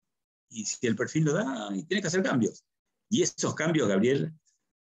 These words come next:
primero te dan, te curten, ¿viste? Es decir, te van endureciendo la piel, pero te afectan también, ¿eh?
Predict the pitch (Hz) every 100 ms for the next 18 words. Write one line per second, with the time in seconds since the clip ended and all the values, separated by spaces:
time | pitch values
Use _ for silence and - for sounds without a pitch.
0 | _ _ - 110 185 202 151 156 156 147
1 | 139 127 117 107 98 90 - 107 175 143
2 | - 92 107 - 98 117 110 117 156 147
3 | 131 123 - 143 131 120 110 107 104 101
4 | 98 120 170 196 - _ _ _ _ _
5 | _ _ 110 113 117 117 110 113 - 113
6 | 95 90 90 87 82 92